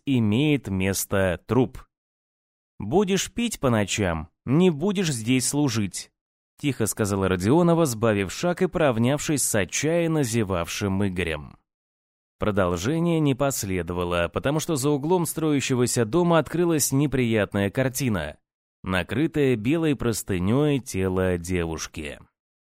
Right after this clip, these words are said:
Рядом со своим чемоданчиком уже колдовал Иван Петрович Смоленцев, криминалист их ро вэ дэ, которого Игорь уже встречал.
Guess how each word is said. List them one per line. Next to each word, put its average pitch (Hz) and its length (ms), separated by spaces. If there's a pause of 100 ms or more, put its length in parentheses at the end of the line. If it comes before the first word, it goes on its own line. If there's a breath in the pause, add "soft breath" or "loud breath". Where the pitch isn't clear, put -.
(280)
Рядом 185 440
со 180 140
своим 151 320
чемоданчиком 170 880
уже 156 180
колдовал 151 800
Иван 123 480
Петрович 104 640
Смоленцев, 107 920
криминалист 180 640
их 135 260
ро 135 160
вэ 143 160
дэ, 143 260
которого 104 340
Игорь 160 360
уже 101 320
встречал. 107 880